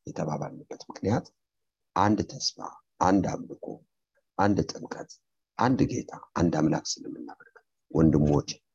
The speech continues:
እኛ ወንድሞች በዚህ ታስረናል። እ? አንድ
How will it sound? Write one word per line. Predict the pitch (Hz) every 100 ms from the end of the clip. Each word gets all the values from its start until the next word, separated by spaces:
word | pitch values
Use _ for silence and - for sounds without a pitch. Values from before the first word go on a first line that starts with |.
| _ _ _ _ _ _ _ _ _ _ _ _ _ _ _ _ _ -
እኛ | 107
ወንድሞች | 85 85 82 76 69 - _ _ _ _ _ _ _ -
በዚህ | 104 117
ታስረናል። | - 156 151 - 76 73 - - _ _ _ _ _ _ _ _
እ? | 85 - - _ _ _ _ - - 87
አንድ | 104 117